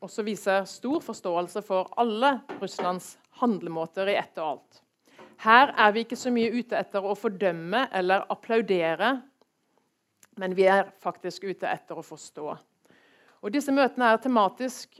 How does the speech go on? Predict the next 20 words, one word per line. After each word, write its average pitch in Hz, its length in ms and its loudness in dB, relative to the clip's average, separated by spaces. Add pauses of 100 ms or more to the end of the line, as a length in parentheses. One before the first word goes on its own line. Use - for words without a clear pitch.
(120)
eh, 226 260 2
organisert. 262 720 0
I 262 80 -8
dag 226 460 4
har 208 180 4
vi 202 260 -2 (300)
nådd 214 140 -4
fram 196 340 -4
til 185 420 -4 (540)
den 208 160 2
russiske 196 760 -4
revolusjonen, 208 840 -4 (520)
eller 185 180 2
revolusjonsåret 214 1120 2 (160)
nitten 208 240 -8
sytten, 233 520 -4
og 196 140 -2
arven 175 480 -2
etter - 380 -8 (320)
revolusjonene. 160 720 -10